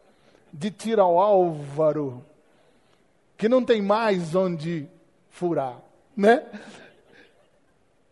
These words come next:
E isso tudo vai fazendo com que a gente, marcado por essa, por essa realidade, por essas realidades, a gente vai fazendo check-in em algumas cavernas.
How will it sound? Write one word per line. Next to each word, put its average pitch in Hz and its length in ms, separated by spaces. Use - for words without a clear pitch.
E 277 260
isso 392 220
tudo 277 440
vai 262 140
fazendo 254 560
com 226 220
que 233 360
a 196 100
gente, 247 320
marcado 226 560
por 202 140
essa, 196 280
por - 320
essa 220 220
realidade, 202 580
por 196 200
essas 202 360
realidades, 190 720
a 226 60
gente 262 160
vai 277 100
fazendo 277 240
check-in 339 540
em 330 40
algumas 311 320
cavernas. 226 720